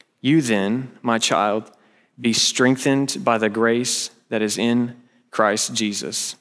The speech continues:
This is the word of the Lord. Would you go with me to prayer?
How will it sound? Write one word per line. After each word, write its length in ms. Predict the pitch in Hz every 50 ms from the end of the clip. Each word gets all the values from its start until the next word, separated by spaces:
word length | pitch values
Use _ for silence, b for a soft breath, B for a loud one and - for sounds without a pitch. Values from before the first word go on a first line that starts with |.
| _ _ _ b b b b b b
This 200 | 123 120 - -
is 160 | 120 113 110
the 140 | - 120 113
word 200 | 113 113 113 113
of 100 | 113 110
the 80 | 117 113
Lord. 340 | 107 107 107 104 101 98 98
Would 80 | - B B B B B B B B B B B
you 80 | - 117
go 160 | 123 120 120
with 120 | 117 113
me 100 | - 120
to 60 | 113 110
prayer? 380 | 117 - 110 98 92 98 107